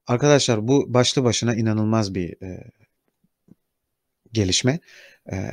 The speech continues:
bu tamamlandığı zaman bu proje gerçekten, e, bildiğim kadarıyla iPhone'dan sonra dünyada en fazla kullanılan telefon, e, Samsung'un Galaxy serisi. E,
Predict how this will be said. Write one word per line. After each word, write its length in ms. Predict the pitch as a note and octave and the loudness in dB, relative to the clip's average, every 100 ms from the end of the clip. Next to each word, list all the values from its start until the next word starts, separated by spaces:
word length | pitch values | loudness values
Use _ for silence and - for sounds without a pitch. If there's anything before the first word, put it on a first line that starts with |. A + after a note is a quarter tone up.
| - | -10
bu 440 | F#2+ B2 C#3 - | 0 6 6 6
tamamlandığı 640 | - B2+ C3 C3 C3 C3 C#3+ | 4 6 6 8 6 6 6
zaman 320 | A#2+ G#2 G2+ | 4 2 -2
bu 100 | G2 | -4
proje 440 | - G2 G2 C3 | -4 -2 0 0
gerçekten, 640 | - C3 - B2+ - A#2+ A#2+ _ _ _ _ _ | 4 4 4 2 2 0 -2 _ _ _ _ _
e, 180 | G2 G2 G#2 - _ _ _ | -6 -4 -6 -12 _ _ _
bildiğim 520 | - - A#2+ A#2+ B2+ D3 | -20 -16 -4 2 4 4
kadarıyla 600 | C3+ C3+ C#3 C3+ B2+ C#3+ | 6 8 8 8 8 6
iPhone'dan 360 | C#3 B2+ C3+ | 4 2 2
sonra 260 | C3+ A#2+ A2+ | 2 0 2
dünyada 300 | A#2+ B2 B2+ | 2 4 4
en 140 | D3 | 2
fazla 280 | C3+ B2+ A2+ | 2 2 0
kullanılan 540 | - A2 A2 A2 G#2+ | -4 -2 0 0 -2
telefon, 480 | G#2 A2+ A2 - D3+ - | -2 -2 0 -2 -8 -8
e, 40 | A2 G2 - | -14 -14 -12
Samsung'un 600 | - - C3 - A2+ C3+ | -4 0 0 0 -4 0
Galaxy 380 | C#3 B2 B2 - | 4 6 4 2
serisi. 560 | - G2+ F2 E2 - D3+ _ _ _ _ _ _ _ | 0 -2 -2 -2 -2 -4 _ _ _ _ _ _ _
E, 40 | _ | _